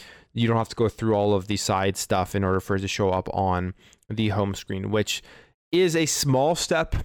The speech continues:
into getting Game Pass onto more devices, onto streaming apps, onto smart T Vs, and a streaming stick in the future, although there still needs to be a lot of optimization for this app on Android T V 'cause apparently it still does not run well.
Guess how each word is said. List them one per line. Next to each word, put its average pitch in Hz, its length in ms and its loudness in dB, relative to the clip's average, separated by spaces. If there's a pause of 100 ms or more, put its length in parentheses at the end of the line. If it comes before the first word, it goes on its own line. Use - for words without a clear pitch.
(240)
into 139 400 0
getting 139 260 2
Game 135 180 2
Pass 135 260 0
onto 131 280 2
more 127 180 4
devices, 123 560 0
onto 117 640 2 (220)
streaming 123 560 0
apps, 117 440 0
onto 110 600 2 (160)
smart 113 460 0
T 120 180 0
Vs, 110 580 0 (320)
and 107 120 -2
a 104 60 2
streaming 110 360 0
stick - 260 -2
in 107 100 0
the 107 40 0
future, 107 400 0
although 107 320 2
there 107 120 2
still 113 200 -4
needs 107 140 -2
to - 60 -12
be 110 80 0
a 101 80 4
lot 113 520 0
of 110 80 2
optimization 98 680 0
for 101 180 -4
this 95 160 -4
app 95 300 -2
on 104 220 0
Android 107 380 0
T 107 100 -8
V 104 140 -4
'cause 101 140 -10
apparently 110 520 -4
it 107 120 -6
still 120 400 0 (340)
does 123 240 0
not 113 220 0
run 104 280 0
well. 104 240 -2